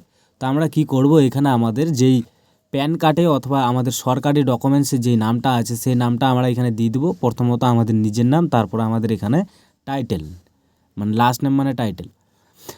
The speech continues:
আর আমাদের সেখানে আর কি দেখতে হবে যে আমাদের প্যান কার্ডে, আহ, কী date of birth আছে।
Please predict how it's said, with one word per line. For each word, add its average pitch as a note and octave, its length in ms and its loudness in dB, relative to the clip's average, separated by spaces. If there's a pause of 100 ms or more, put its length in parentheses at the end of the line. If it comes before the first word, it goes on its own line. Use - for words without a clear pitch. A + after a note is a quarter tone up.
(160)
আর A#2+ 160 0
আমাদের E3+ 320 6
সেখানে F3 560 4
আর C3+ 160 2
কি D3+ 120 0
দেখতে C#3 360 0
হবে D3+ 260 -2
যে D3 120 -2
আমাদের D3 360 0
প্যান C#3+ 260 -2
কার্ডে, B2+ 420 0
আহ, - 800 -8 (440)
কী F#3+ 560 0 (300)
date D3+ 200 4
of C#3+ 120 4 (100)
birth B2+ 240 0
আছে। F#2+ 260 -4